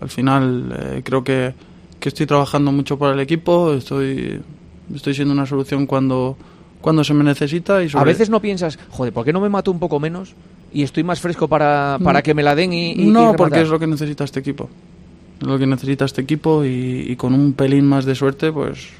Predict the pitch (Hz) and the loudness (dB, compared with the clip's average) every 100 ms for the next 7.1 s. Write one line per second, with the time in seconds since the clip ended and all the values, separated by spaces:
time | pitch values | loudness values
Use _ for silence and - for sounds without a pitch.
0 | - - - 135 131 131 123 123 131 117 | -14 -12 -10 -8 -4 -2 -2 -4 -4 -4
1 | - - - - - - - 131 131 131 | -4 -6 -8 -12 -14 -16 -10 -8 -4 -4
2 | 135 165 - - - - 127 110 139 - | -4 -6 -10 -20 -20 -16 -8 -8 -8 -16
3 | - - - - - - 135 131 147 156 | -20 -20 -20 -20 -20 -8 -6 -2 0 0
4 | 190 - - - 131 151 185 92 - - | -2 -6 -14 -4 -2 0 -4 -8 -14 -20
5 | - - - - - - - - - - | -20 -20 -20 -20 -20 -20 -20 -20 -20 -20
6 | - - 180 175 202 151 139 135 131 127 | -6 2 6 6 4 4 2 0 -2 -2
7 | 131 | -4